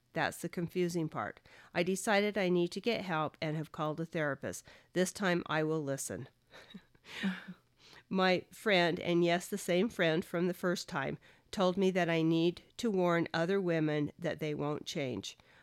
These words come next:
I don't understand why you would cheat and risk losing everything,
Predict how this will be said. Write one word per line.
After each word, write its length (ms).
I 120
don't 200
understand 520
why 100
you 220
would 140
cheat 440
and 220
risk 340
losing 480
everything, 540